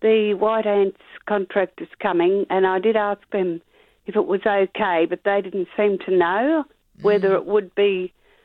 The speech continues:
Speaker 1: harmful and would create more white ants or not.
Speaker 2: Well,
Speaker 1: Uh,
Speaker 2: mm, I,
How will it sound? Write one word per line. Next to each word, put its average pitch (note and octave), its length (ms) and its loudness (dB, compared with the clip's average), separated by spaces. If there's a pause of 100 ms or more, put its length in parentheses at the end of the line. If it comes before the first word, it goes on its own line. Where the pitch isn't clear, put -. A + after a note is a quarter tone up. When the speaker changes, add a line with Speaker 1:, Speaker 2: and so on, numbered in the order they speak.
(100)
Speaker 1:
harmful G#3+ 640 -2
and F#3 260 0
would A3 340 0
create G#3 460 0
more G3 260 -2
white G#3 360 -2
ants B3+ 400 -2
or A#3 120 -2
not. C4+ 280 -2 (1300)
Speaker 2:
Well, B3+ 520 -2
Speaker 1:
Uh, G3+ 320 -2 (360)
Speaker 2:
mm, G3+ 640 -8 (260)
I, G#3+ 400 -2